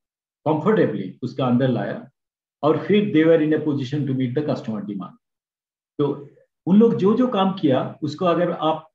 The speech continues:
consolidate करें तो कुछ इस प्रकार रहेगा। Initial analysis of work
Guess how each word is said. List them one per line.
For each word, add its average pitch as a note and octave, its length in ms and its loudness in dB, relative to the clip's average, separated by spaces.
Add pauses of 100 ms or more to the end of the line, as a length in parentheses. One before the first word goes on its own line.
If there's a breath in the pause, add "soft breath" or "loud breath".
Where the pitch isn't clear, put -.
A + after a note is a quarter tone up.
(140)
consolidate F3 640 -2
करें B2 340 -4
तो D3 200 -2
कुछ - 400 -6
इस D3+ 160 0
प्रकार A#2+ 500 -4 (260)
रहेगा। - 380 -10 (1500)
Initial G#3 440 4
analysis E3+ 600 -2
of E3+ 80 2
work C3+ 360 -4